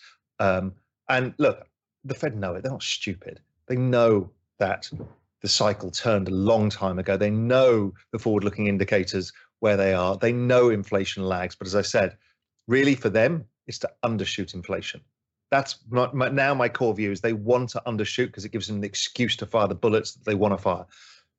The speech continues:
Unemployment will ri-, rise. It won't rise as much as other cycles because structurally there are just less people in the labor force.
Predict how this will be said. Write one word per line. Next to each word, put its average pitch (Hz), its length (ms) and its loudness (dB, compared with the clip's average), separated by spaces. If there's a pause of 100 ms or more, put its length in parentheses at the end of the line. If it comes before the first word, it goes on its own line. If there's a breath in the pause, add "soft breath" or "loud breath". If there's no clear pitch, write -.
(200)
Unemployment 147 560 2
will 120 220 2
ri-, 107 280 2
rise. 110 460 0 (280)
It 143 100 2
won't 127 220 4
rise 113 420 2
as 104 100 -8
much 110 320 -4
as 98 160 -8
other 113 180 0
cycles 120 500 -2
because - 340 -8
structurally - 720 0 (320 soft breath)
there 110 100 0
are 98 40 0
just 98 180 -4
less 107 200 0
people 107 240 -2
in 95 60 -2
the 98 60 2
labor 107 240 4
force. - 400 -14